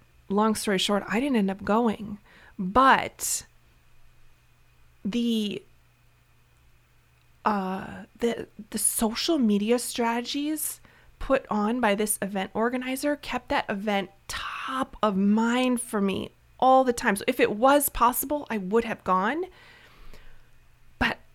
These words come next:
all of the posts about what they're doing to get ready, unwrapping swag, uh, setting up the, the meeting space, preparing presentations, um, all the things.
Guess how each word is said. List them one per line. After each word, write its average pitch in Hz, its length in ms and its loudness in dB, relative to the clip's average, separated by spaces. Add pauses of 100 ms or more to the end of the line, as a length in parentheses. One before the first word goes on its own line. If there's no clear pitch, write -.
(540)
all 294 360 10
of 240 200 2
the 220 300 4 (200)
posts 294 400 2
about 214 440 2
what 254 260 -2
they're 240 100 4
doing 240 240 4
to 226 60 2
get 208 240 0
ready, 247 480 2
unwrapping 190 640 0
swag, 247 800 -2 (520)
uh, 185 240 -6
setting 262 520 0
up 220 320 2 (160)
the, 190 800 4
the 208 100 2
meeting 269 440 2
space, 202 760 -2 (200)
preparing 285 480 -2
presentations, 226 1400 -2 (720)
um, 208 160 -10 (360)
all 311 360 0
the 254 140 -2
things. 220 760 0